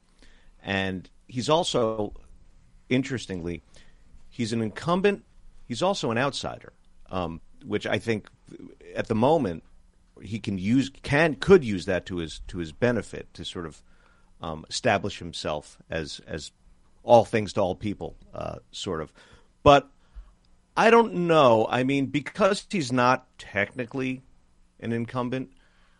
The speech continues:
um, I think there's a little bit of a rhetorical, uh, game going on here. Uh, he certainly didn't do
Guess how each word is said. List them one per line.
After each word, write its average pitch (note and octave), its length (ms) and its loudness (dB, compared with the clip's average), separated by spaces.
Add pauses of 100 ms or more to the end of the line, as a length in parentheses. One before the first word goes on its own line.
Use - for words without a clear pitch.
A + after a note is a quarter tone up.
(300)
um, G2+ 400 -2
I - 160 -6
think A#2 240 -8
there's G#2+ 220 -4
a G2+ 40 -2
little G#2+ 320 -2
bit A2+ 200 -2
of G#2 100 -4
a A2 60 -2
rhetorical, G#2+ 800 -2 (440)
uh, F#2 180 0
game G#2+ 320 -2
going A2+ 280 -2
on A2+ 240 -2
here. B2 300 -2 (600)
Uh, F2+ 520 -2 (560)
he A2+ 220 -10 (100)
certainly E3 400 2
didn't D3+ 340 2
do C3+ 460 2